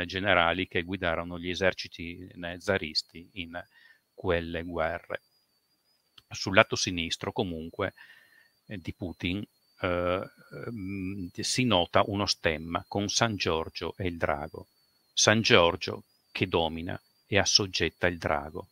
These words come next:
È solo lo stemma di Mosca? Il drago in realtà rappresenta anche un animale associato all'acqua, oltre che al fuoco, e il suo corpo sinuoso evoca appunto l'acqua del fiume. Quel fiume,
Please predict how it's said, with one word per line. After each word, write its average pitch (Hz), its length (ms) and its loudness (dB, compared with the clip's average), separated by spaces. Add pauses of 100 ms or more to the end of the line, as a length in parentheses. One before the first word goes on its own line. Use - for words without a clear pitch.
(500)
È 101 100 -4
solo 117 300 2
lo 107 120 2
stemma 98 460 2
di 90 220 0
Mosca? 98 540 2 (680)
Il 127 180 -2
drago 98 400 10
in 98 60 6
realtà 98 360 8
rappresenta 101 640 4
anche 101 240 2
un 98 80 -4
animale 92 400 2
associato 90 540 -2
all'acqua, 90 540 4
oltre 87 400 -4
che 85 140 -6
al 82 120 -4
fuoco, 85 560 -6
e 110 80 -4
il 101 100 -4
suo - 220 -4
corpo - 360 -6
sinuoso 87 880 -4 (440)
evoca 101 460 2
appunto 95 460 -6
l'acqua 87 420 -2
del 90 160 -8
fiume. - 520 -14 (1700)
Quel 113 240 4
fiume, 87 640 -2